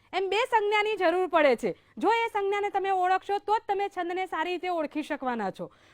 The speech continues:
તો આજે આપણે સૌપ્રથમ જોઈશું લઘુ અને ગુરુ સંજ્ઞા. લઘુની સંજ્ઞા અર્ધચંદ્રાકાર જેને કહેવામાં આવે છે.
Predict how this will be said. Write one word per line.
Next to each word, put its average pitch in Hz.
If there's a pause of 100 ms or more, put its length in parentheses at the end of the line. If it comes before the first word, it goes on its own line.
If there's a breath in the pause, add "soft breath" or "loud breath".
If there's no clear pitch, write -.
(120)
તો 392
આજે 359
આપણે 415
સૌપ્રથમ 370
જોઈશું 359 (320 soft breath)
લઘુ 277
અને 415
ગુરુ 403
સંજ્ઞા. 381 (840)
લઘુની 359
સંજ્ઞા 403 (400 soft breath)
અર્ધચંદ્રાકાર 415
જેને 381
કહેવામાં 285
આવે 226
છે. 170